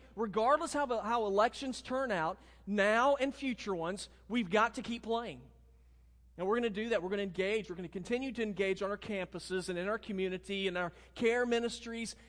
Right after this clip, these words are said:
and in our civic responsibilities. But today in our passage of Scripture, I believe what we're gonna see is there's a people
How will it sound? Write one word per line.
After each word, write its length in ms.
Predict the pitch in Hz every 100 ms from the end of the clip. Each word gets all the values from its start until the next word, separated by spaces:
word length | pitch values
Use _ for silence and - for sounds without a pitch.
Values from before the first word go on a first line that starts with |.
| -
and 120 | 214
in 40 |
our 80 | 196
civic 460 | 180 - 233 233 214
responsibilities. 1200 | 208 - 208 202 185 185 196 - 120 - - - - - - - - -
But 100 | 214
today 220 | 233 247
in 80 | 285
our 80 | 233
passage 360 | 233 233 214
of 80 | 214
Scripture, 460 | - 240 226 - 170
I 120 | 208
believe 240 | 233 214
what 100 | 190
we're 100 | 196
gonna 160 | 214 226
see 240 | - 190
is 80 | 165
there's 160 | 196 170
a 60 |
people 520 | - - 254 214 185